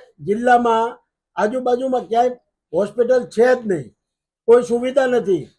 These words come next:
તો અમે એક આ બીજું કે રોડ ઉપરના એક્સિડન્ટ જે થાય છે તો મૃત્યુ પશુનો, પશુ મૃત્યુ ના પામે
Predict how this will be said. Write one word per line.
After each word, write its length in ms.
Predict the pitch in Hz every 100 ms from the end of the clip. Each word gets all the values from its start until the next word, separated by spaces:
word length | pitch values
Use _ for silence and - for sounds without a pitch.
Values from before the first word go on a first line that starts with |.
| _ _ _ _ -
તો 60 |
અમે 340 | 220 220 254 254
એક 120 | 254
આ 200 | 240 240 - _ _ _ _ _ 208
બીજું 320 | 247 269 262
કે 80 | 247 247 247 - _ -
રોડ 260 | 196 247 254
ઉપરના 640 | 254 247 247 240 240 233 -
એક્સિડન્ટ 500 | 202 - 254 262 262
જે 120 | 254
થાય 220 | 220 233
છે 320 | 240 233 202 175 _ _ _ _
તો 100 | 226
મૃત્યુ 500 | 220 220 226 262 254
પશુનો, 600 | 233 202 202 240 233 247 247 _ _ _ _ -
પશુ 240 | 202 240
મૃત્યુ 380 | 226 220 220 247
ના 180 | 240 247
પામે 440 | 247 233 196 156